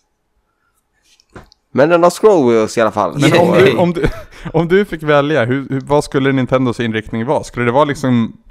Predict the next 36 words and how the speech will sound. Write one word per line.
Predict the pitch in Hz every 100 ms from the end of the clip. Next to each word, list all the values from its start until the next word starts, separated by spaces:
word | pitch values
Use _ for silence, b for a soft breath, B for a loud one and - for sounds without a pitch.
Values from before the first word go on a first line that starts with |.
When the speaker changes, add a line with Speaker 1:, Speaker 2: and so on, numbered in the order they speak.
| - _
Speaker 2:
core-publiken? | - 131 101 - 101 95 - 95 120 - _ _ _ _ _ _ - B B B B
Finns | 143 131
det | 156
plats | - 139 -
för | 175
en | 160
till | -
aktör? | 139 165
Speaker 1:
Mjukvara. | 202 101 110 107 110 104 104 - - - _ _ _ _ _ _ _ _ _
Speaker 2:
Bara | 135 131 127
mjukvara? | 131 104 127 58 - _ _ _ _ _ _ -
Speaker 1:
Mm, | 143 131 135
jag | 131
tror, | - 127
jag, | 117 127
jag, | 127 117 110 _ - 127 123 131
hellre | 143 143 139
deras | 131 123
spel | - 123 113
på | 120
andra | 117
konsoler. | 113 113 120 113 110 113 -
Och | - 135
vi |
tar, | 131 123 135
"Åh, | 131
men | 120
de | 120 117
är |
bättre | 117 127 123
på | -
sin | 127
egen." | 123 113 -
Ja, | 123 143 147 143
kanske, | 135 147 143 - 113
men | 107 117 113